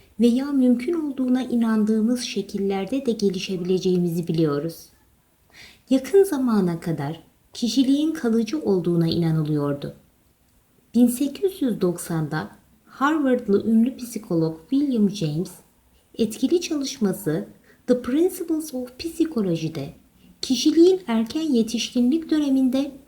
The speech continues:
alçıya oturtulmuş ve değiştirilemez olduğunu yazmıştı.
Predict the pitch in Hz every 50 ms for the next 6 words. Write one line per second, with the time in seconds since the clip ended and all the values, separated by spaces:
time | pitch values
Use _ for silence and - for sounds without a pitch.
0 | _ _ - - - 208 202 196 190 - - 240 262 277 330 320 247 - - -
1 | 196 170 170 - 165 151 147 170 233 - - - 285 294 294 285 - 226 226 226
2 | 226 220 - - - 269 269 269 302 330 311 226 190 180 170 - - - 170 160
3 | 160 160 160 151 151 151 147 147 139 135 131 - 147 - - - - - -